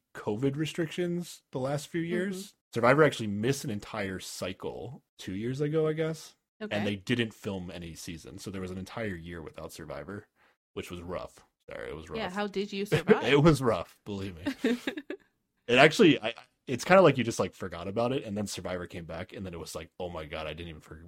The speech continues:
Speaker 1: realize how much I missed this." <laughs>
Speaker 2: <laughs>
Speaker 1: But when they did come back, when they did get the go to be able to film in Fiji again, it was under, like,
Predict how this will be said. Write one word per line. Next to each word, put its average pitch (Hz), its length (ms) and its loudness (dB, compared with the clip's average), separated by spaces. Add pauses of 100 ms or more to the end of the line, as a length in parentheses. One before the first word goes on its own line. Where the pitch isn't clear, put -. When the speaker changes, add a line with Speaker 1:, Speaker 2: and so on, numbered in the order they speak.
(100)
Speaker 1:
realize 85 360 -8
how 85 120 -10
much 82 200 -10
I 82 80 -10
missed 80 260 -12
this." 113 360 -6 (120)
<laughs> - 160 -2
Speaker 2:
<laughs> 220 120 10 (920)
Speaker 1:
But 123 420 10
when 120 120 0
they 107 100 0
did 131 260 4
come 110 180 0
back, 87 380 -4 (440)
when 113 140 -2
they 110 100 2
did 131 160 4
get 113 160 4
the 92 80 -4
go 98 340 0
to 87 120 -10
be 90 100 -8
able 87 120 -6
to 82 60 -10
film 87 280 -10
in 82 80 -10
Fiji 101 380 -6
again, 135 440 -4 (420)
it 110 100 -6
was 98 160 -6
under, 92 260 -6
like, 82 400 -10